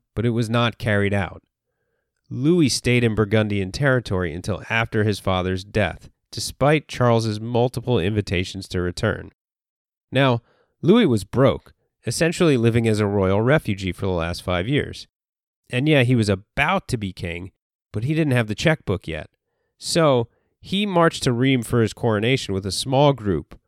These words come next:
while Philip made the journey looking like the richest man in the world, and looking like the deliverer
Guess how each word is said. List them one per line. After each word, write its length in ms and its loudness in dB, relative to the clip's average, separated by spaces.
while 160 0
Philip 420 0
made 220 -2
the 80 -2
journey 480 -2
looking 300 0
like 240 2
the 100 0
richest 400 -2
man 220 -2
in 80 -6
the 80 -2
world, 440 0
and 280 2
looking 260 2
like 220 0
the 100 -4
deliverer 720 0